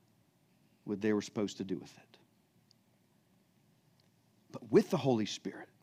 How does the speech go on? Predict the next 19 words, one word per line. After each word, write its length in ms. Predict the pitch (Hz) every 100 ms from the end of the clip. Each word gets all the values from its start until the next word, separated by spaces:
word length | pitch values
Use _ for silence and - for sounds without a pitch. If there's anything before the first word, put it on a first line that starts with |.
| _ _ _ _ _ - _ _ _ _ _ _ _ _ _ -
with 220 | 107 208
the 80 | -
Holy 240 | 165 165 131
Spirit, 440 | - - 160 151
it 100 | 143
only 280 | 185 190 175
took, 420 | - - 202 - - - - _
it 60 | 160
was 160 | 156 143
an 100 | 151
instant. 340 | 208 - - - _ _ _ _ _ _ _ _ _ _ _ _ _ _ _
It 60 | 147
was 160 | 151
immediate. 680 | 147 143 165 185 143 - - - _ -
The 100 | 147
Holy 260 | 123 190 202
Spirit 400 | - 208 190 156
comes 300 | - 185 151
down 400 | 190 185 180